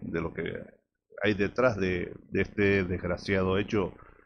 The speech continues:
que, que, que les ha pasado a estos, a estos pobres muchachos. Pues iba más bien por ahí, porque el tema del fascismo es lo que está justamente detrás de,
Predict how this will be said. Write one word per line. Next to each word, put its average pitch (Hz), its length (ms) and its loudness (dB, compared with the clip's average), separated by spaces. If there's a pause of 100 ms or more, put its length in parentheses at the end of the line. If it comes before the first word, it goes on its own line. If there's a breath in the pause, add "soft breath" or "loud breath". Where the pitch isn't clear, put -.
(500 soft breath)
que, 98 220 6
que, 87 120 -4
que 90 60 0
les 95 120 6
ha 98 60 4
pasado 101 300 4
a 98 40 2
estos, 95 380 4
a 85 40 -2
estos - 160 -4
pobres 98 260 2
muchachos. 107 500 0
Pues 95 220 0 (100)
iba 92 420 0
más 90 260 0
bien 95 180 0
por 90 140 -2
ahí, 95 160 0
porque 101 340 -6
el 82 200 -8
tema 87 460 -4 (540)
del 98 120 -4
fascismo 107 420 -2
es 107 60 0
lo 101 100 -6
que 92 80 -6
está 101 460 0
justamente 95 580 -6
detrás 95 420 -4
de, 85 380 -4